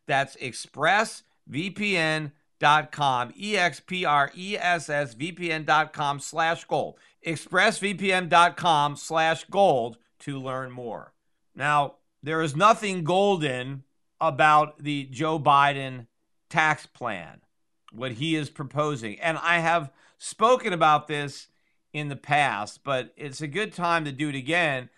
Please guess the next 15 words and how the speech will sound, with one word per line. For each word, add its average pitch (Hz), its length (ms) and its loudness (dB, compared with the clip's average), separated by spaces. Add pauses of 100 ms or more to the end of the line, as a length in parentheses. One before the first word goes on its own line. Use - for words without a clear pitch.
(120)
since 151 340 -10
he 156 100 -6
has 135 200 -10
really, 175 360 -4
I 143 120 2
think, 151 320 -8
unveiled 139 760 -2
this 139 280 -10
tax 143 360 -4
plan, 131 560 -4 (320)
uh, 127 180 0
tax 151 420 0
and 143 120 -8
spending 139 540 -6
plan, 120 540 -6